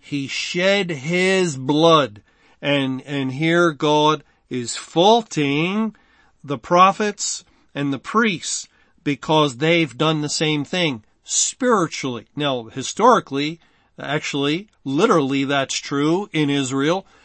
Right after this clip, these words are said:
but spiritually in the churches, well, we'd also have to, uh, grant that there is a, a literal aspect to that also in the New Testament church age. But, but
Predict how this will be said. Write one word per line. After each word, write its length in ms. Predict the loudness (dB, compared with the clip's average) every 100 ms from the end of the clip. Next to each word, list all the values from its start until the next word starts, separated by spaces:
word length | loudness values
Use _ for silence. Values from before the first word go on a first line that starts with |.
| _ 0
but 180 | 0
spiritually 920 | 0 -4 0 0 0 -4 -4 -4 -4 -6
in 260 | -2 0 0
the 100 | -2
churches, 800 | 0 0 0 -2 -2 -4 -10 -14 _ _ _ _ _ -20
well, 480 | -18 -10 -4 -2 0
we'd 220 | -2 0
also 440 | -2 -2 -4 -4
have 260 | -2 -4 -4
to, 260 | -6 -6 -8 _ _ _ _
uh, 360 | -12 -10 -8 -10 -14 -10
grant 400 | -4 0 -2 -4
that 160 | -6
there 200 | -2 -2
is 200 | -2 -4
a, 180 | -4 -4
a 100 | -6
literal 480 | -4 -2 2 2 2
aspect 500 | 0 -2 -4 -6 -4
to 80 | -4
that 240 | -2 -2 -2
also 420 | 0 0 0 -2
in 80 | -2
the 80 | -2
New 180 | -4 -4
Testament 680 | -6 -6 -8 -6 -6 -8
church 360 | -6 -4 -4 -4
age. 420 | -4 -4 -6 -12 _ -20 -20 _ _
But, 240 | 0 0 0 _
but 320 | -6 -2 -2